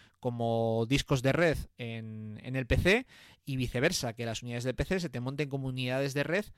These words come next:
en, en el Mac. A mí esto me ha supuesto algún problema porque, mm, por defecto, eh, Parallels coge la unidad Z y, y hacia atrás, eh,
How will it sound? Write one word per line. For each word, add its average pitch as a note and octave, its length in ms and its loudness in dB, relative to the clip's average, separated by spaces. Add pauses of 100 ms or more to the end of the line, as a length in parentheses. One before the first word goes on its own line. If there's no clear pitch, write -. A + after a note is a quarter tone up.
(280)
en, A#2+ 220 -8
en B2 140 -4
el A#2 120 -2
Mac. A#2 260 -4 (720)
A C#3+ 140 0
mí G#3 80 4
esto C4+ 200 4
me A#3+ 60 0
ha G3 40 6
supuesto G3+ 360 2
algún F3+ 160 0
problema E3+ 480 2
porque, C3 520 -4 (100)
mm, A#2+ 560 -10 (920)
por C#3 240 0
defecto, F3 680 0 (360)
eh, B2+ 840 0 (2000)
Parallels F3+ 640 6 (100)
coge F3 380 4
la D#3 140 6
unidad C#3+ 380 4 (100)
Z D#3+ 600 2 (500)
y, A#2 800 -10
y A#2+ 140 -8
hacia B2+ 200 -4
atrás, D3+ 520 2
eh, A#2 480 -6